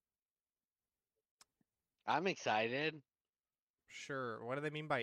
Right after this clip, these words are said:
Speaker 2: Asian players?
Speaker 1: So, because it was in a, like, Fat <coughs> Mitsu interview. So it's more like, sorry.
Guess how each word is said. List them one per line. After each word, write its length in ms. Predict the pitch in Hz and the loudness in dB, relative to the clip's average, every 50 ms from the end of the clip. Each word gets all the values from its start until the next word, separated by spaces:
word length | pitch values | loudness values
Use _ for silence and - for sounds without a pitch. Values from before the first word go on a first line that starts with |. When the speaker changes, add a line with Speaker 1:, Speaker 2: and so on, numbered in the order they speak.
| - | -2
Speaker 2:
Asian 380 | 110 110 123 123 117 113 107 101 | -2 -4 -4 -4 -6 -8 -12 -14
players? 580 | 95 - 101 101 98 95 92 92 98 - - - _ _ _ _ _ _ _ _ _ _ _ _ _ _ _ _ _ _ _ _ _ _ - - 113 | -10 -8 -6 -6 -6 -6 -8 -10 -10 -12 -14 -16 _ _ _ _ _ _ _ _ _ _ _ _ _ _ _ _ _ _ _ _ _ _ -20 -20 -16
Speaker 1:
So, 400 | - - 123 120 117 117 113 110 - | -6 -2 0 0 2 0 -2 -4 -4
because 440 | 110 127 123 117 - 131 123 123 127 - - | -6 -6 -4 -2 -2 -2 -2 -2 -2 -4 -4
it 80 | 139 131 | 0 0
was 180 | 135 135 131 | 0 0 0
in 220 | 139 143 135 127 127 | 0 -2 0 0 -2
a, 240 | 123 117 117 113 107 - 110 | -2 -2 -2 -2 -4 -6 -6
like, 200 | 123 120 113 - | -4 -4 -6 -6
Fat 220 | - - 120 113 - - - - - - - - | -6 -6 -6 -6 -6 -10 -16 -18 -18 -14 -4 -2
<coughs> 840 | - - 117 - _ _ _ _ _ _ _ _ _ - 143 139 123 | -2 -2 -2 -6 _ _ _ _ _ _ _ _ _ -4 -2 -2 -2
Mitsu 640 | 120 123 117 - - 127 123 117 117 113 110 107 110 110 - _ - | -4 -6 -6 -4 0 0 2 4 4 2 2 0 -2 -6 -10 _ -4
interview. 560 | 120 113 113 113 110 113 113 110 113 113 113 - _ _ _ _ _ _ _ _ _ _ _ _ 135 | -2 -2 -2 -2 -2 0 2 2 0 0 -2 -8 _ _ _ _ _ _ _ _ _ _ _ _ -2
So 140 | 131 - 160 | 0 2 2
it's 160 | 151 131 - - | 2 0 0 2
more 160 | 160 160 170 | 4 6 8
like, 300 | 160 147 143 139 143 147 - _ _ _ _ _ _ _ _ _ _ - - _ - - - _ _ _ _ _ _ _ _ - 131 131 | 8 8 8 6 4 2 -2 _ _ _ _ _ _ _ _ _ _ -20 -20 _ -14 -14 -14 _ _ _ _ _ _ _ _ -14 -14 -12
sorry. 320 | - - 139 113 110 110 | -8 -6 -6 -6 -6 -8